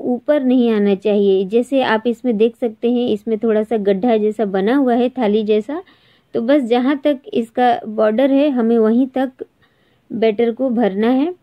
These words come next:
और उसके बाद जब ये फूलेगा, जब ये पकेगा तो और ऊपर तक आ जाएगा फूलकर,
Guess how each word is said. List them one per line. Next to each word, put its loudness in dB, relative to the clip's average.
और 0
उसके -4
बाद 0
जब 0
ये 4
फूलेगा, 0
जब 0
ये 4
पकेगा 0
तो -4
और 2
ऊपर 0
तक -4
आ 2
जाएगा 2
फूलकर, -2